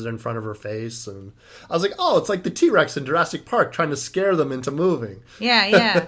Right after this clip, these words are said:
Speaker 1: <laughs>
Speaker 2: I did, and this is another one where it, if you're, if you're sitting here watching it thinking, if you're not sitting there watching it on mushrooms and just enjoying the pretty colors,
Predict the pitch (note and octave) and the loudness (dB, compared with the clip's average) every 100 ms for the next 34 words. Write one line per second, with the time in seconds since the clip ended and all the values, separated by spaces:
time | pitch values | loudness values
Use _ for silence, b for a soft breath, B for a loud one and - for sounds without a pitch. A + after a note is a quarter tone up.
0 | - - - B3+ C#4 C4 A3 C4+ C#4+ D#4+ | 0 -2 0 0 2 -2 -2 -4 -4 -6
1 | D4+ D4+ D4 C#4+ G#3+ G3 F#3+ F3+ G3+ F#3 | -8 -8 -6 -4 -6 -6 -6 -6 -8 -10
2 | - _ - F3+ E3 - - F3+ F3 F3+ | -14 _ -14 -10 -10 -10 -14 -12 -14 -14
3 | G3 G3+ F3+ E3+ - F3 F3 - F3 - | -14 -12 -12 -12 -14 -12 -12 -12 -14 -14
4 | - B3 E3 C#3 G#3+ A3 G#3 - G3+ F#3+ | -10 -8 -10 -12 -8 -8 -8 -10 -12 -10
5 | F3+ E3+ - - E3+ D#3+ D3 D#3 F3+ - | -10 -10 -12 -14 -14 -14 -16 -16 -18 -18
6 | - - - D#3+ D#3+ D3+ - D#3+ D#3 D#3+ | -18 -18 -18 -18 -16 -16 -18 -18 -16 -18
7 | D#3+ D#3 - - F#3 D3+ E3 | -20 -20 -20 -16 -16 -16 -18